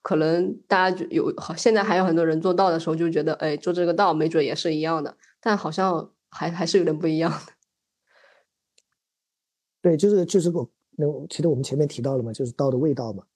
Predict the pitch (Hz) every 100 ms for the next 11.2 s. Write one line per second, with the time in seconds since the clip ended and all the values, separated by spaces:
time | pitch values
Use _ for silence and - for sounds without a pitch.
0 | _ _ - _ 143 196 170 156 160 160
1 | 123 151 147 185 151 156 147 147 98 139
2 | 127 127 131 123 123 151 127 127 117 113
3 | - - 127 131 123 - 139 127 120 120
4 | 131 120 117 143 107 117 117 104 90 90
5 | 90 90 123 123 95 - _ _ _ _
6 | _ _ 110 196 175 110 110 104 104 -
7 | - - _ _ _ - 131 226 180 175
8 | 170 143 151 123 107 - 123 120 95 139
9 | 165 113 95 147 120 165 226 135 - 107
10 | 131 127 151 185 120 123 110 120 95 -
11 | 104